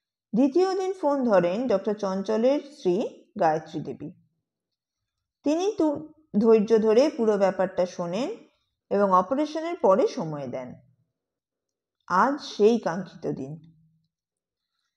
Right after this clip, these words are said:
ডক্টর চঞ্চল শুয়ে রয়েছেন নিজের বাংলোর বেডরুমে। মাস্টার বেডের বদলে আইসিসিইউ এর রেলিং লাগানো বেড। বেডের মাথার দিক পঁয়তাল্লিশ ডিগ্রিতে ভাঁজ করা।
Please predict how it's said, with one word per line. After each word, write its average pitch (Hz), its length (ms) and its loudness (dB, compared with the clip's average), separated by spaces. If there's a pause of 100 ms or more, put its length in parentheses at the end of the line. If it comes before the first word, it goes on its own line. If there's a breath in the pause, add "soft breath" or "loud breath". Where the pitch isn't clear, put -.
(640)
ডক্টর 285 260 4
চঞ্চল 254 520 -2
শুয়ে 240 300 2
রয়েছেন 233 380 6
নিজের 208 360 0
বাংলোর 175 400 0
বেডরুমে। 160 560 -4 (1300)
মাস্টার 226 460 -2
বেডের 302 280 -2
বদলে 247 680 0 (200)
আইসিসিইউ 262 680 0
এর 226 300 4
রেলিং 208 360 2
লাগানো 165 360 -2
বেড। 127 300 -6 (1400)
বেডের 214 340 4
মাথার 196 440 -2
দিক 285 240 -2
পঁয়তাল্লিশ 202 540 -2
ডিগ্রিতে 190 340 0
ভাঁজ 190 320 -8
করা। - 400 -14